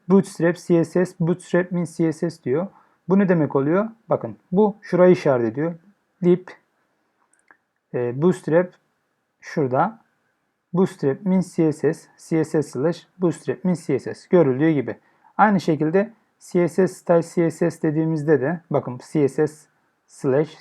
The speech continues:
C S S style C S S. E, bu şekilde burayı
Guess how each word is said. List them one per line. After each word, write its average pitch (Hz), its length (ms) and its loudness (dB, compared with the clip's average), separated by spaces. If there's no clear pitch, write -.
C 143 180 2
S 147 180 2
S - 0 -
style 156 320 0
C 127 280 -4
S 170 180 0
S. - 100 -16
E, 135 240 -4
bu 202 80 4
şekilde 170 540 0
burayı 190 420 8